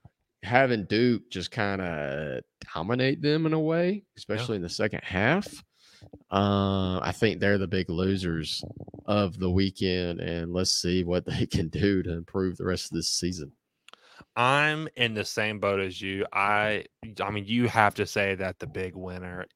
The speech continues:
Speaker 2: is Colorado, Deion Sanders, Travis Hunter. And I think I'm kinda gonna go just a little bit different here. Even though the fans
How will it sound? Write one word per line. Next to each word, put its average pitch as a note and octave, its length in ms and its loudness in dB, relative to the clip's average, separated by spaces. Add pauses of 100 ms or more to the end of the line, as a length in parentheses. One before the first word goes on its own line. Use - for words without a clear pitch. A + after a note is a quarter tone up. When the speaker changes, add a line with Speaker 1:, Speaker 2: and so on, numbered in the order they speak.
Speaker 2:
is G2+ 680 -2 (360)
Colorado, G#2 840 8
Deion F#2+ 360 -6
Sanders, F#2+ 640 -8
Travis F2 380 -10
Hunter. F#2+ 480 -6 (1080)
And A#2 200 -6
I D#3+ 240 8
think D#3 580 2 (220)
I'm A#2 180 2
kinda E3 360 6
gonna C#3 180 2
go A#2 320 4
just G#2+ 280 -2
a - 20 -2
little A2 120 2
bit G2+ 140 0
different G2+ 300 -2
here. G2 200 -6 (760)
Even F#3+ 340 2
though C#3 560 6 (460)
the A#2 160 0
fans D3+ 720 0